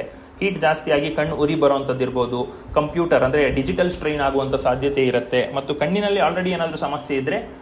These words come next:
ಆ, ಪರೀಕ್ಷೆ ಮಾಡಿಸ್ಕೊಳ್ಳೋದು ತುಂಬಾ ಉತ್ತಮ ಅಂತ ಹೇಳ್ತೀನಿ.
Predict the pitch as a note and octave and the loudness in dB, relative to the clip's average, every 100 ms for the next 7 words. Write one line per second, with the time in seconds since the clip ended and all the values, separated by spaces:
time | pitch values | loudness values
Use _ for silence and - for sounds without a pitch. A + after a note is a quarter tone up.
0 | - C3+ C3 B2+ D#3+ F#3+ G#3+ F3 D3+ - | -6 0 2 2 2 0 0 0 0 0
1 | C#3+ C#3 C3+ C#3+ C#3+ C#3+ C3+ C#3 C3 B2+ | 0 0 0 0 2 4 4 2 2 0
2 | B2+ B2 A#2+ A#2 A2+ | 0 -4 -4 -4 -6